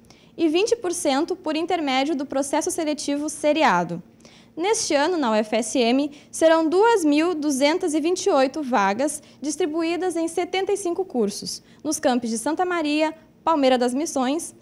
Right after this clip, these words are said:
Frederico Festival e Cachoeira do Sul. E atenção, se você foi classificado,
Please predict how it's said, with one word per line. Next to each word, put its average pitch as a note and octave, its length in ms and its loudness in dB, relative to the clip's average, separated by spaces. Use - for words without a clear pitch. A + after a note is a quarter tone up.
Frederico D#4+ 480 -2
Festival C4+ 640 0
e D#4 100 -6
Cachoeira D4 580 0
do C4 120 -4
Sul. G3 300 -6
E D#4 80 0
atenção, E4+ 720 0
se D#4+ 180 -2
você E4 320 0
foi C4+ 240 2
classificado, B3+ 760 0